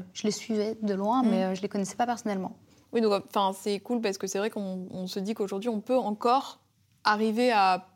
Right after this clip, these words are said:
Speaker 1: Mm.
Speaker 2: pop sur les réseaux.
Speaker 1: Totalement.
Speaker 2: Euh,
Speaker 1: Ouais.
Speaker 2: pour toi, c'est possible. Aujourd'hui, qu'une fille ou un garçon qui a envie de monter son compte Insta, c'est pas trop bouché.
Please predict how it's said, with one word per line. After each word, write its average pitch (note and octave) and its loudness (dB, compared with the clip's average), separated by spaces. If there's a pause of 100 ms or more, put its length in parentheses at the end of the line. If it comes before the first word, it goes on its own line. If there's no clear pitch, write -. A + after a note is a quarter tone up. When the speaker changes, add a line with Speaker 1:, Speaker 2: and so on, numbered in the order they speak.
Speaker 1:
Mm. C4+ 10
Speaker 2:
pop B3+ 6
sur A#3 2
les G#3 4
réseaux. G3+ 0 (140)
Speaker 1:
Totalement. G3 4 (120)
Speaker 2:
Euh, F#3+ 0
Speaker 1:
Ouais. A3 0 (220)
Speaker 2:
pour - -4
toi, E4+ 4
c'est C#4 2
possible. G#3+ 0
Aujourd'hui, G#3 0 (440)
qu'une A3+ 0
fille C4 2
ou A3+ 2
un G3+ 2
garçon G#3+ 0
qui A#3+ -4
a G3+ 2
envie A3 0 (340)
de A3 0
monter A3 0
son A3 -4
compte G#3+ -6
Insta, B3 2
c'est B3 0
pas B3 4
trop B3+ 2
bouché. G#3+ -2